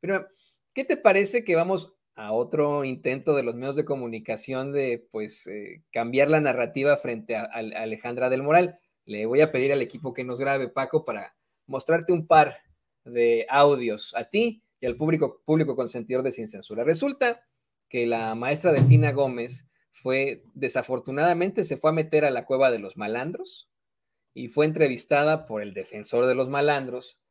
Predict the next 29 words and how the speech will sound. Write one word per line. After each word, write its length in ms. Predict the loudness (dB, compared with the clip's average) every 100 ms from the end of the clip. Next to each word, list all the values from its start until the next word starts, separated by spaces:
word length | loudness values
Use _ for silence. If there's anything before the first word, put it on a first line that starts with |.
| _
Ciro 240 | -8 0 0
Gómez 220 | 2 6
Leiva, 260 | 6 6 2
muy 280 | 2 6 6
al 140 | 6
estilo, 600 | 4 2 2 4 2 2
obviamente, 680 | 0 0 0 -2 -4 -4 -4
de 100 | -6
Ciro 280 | -12 -10
Gómez 260 | -8 -8 2
Leiva, 200 | 2 2
usted 180 | -2 -8
lo 100 | -4
va 100 | -4
a 40 |
ver 140 | -2 -4
en 80 |
unos 140 | -6 -8
momentos 500 | -8 -10 -6 -6 -4
más. 340 | -6 -8 -18 _ _ _ _ _ _
Ahí 400 | 4 6 4 -2 _ _ _ _ _ _ _ -2
se 180 | 2 4
trata 680 | 6 4 4 0 0 -12 _ _
el 260 | -6 -6 2
tema 580 | 4 4 2 -2 -6 _ _ _
de 300 | -4 0 0 -2
Ana 320 | -4 -4 0
Paula 300 | 2 4 4
Ordorica, 680 | 4 2 2 0 -2 -2